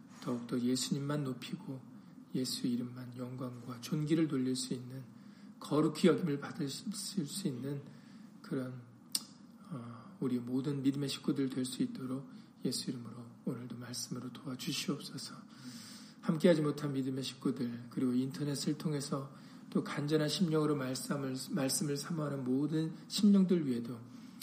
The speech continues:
동일한 예수님의 말씀의 깨달음과 은혜로서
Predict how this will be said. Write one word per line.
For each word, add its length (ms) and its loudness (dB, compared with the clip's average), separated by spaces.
동일한 400 0
예수님의 500 0
말씀의 460 -4
깨달음과 760 2
은혜로서 760 4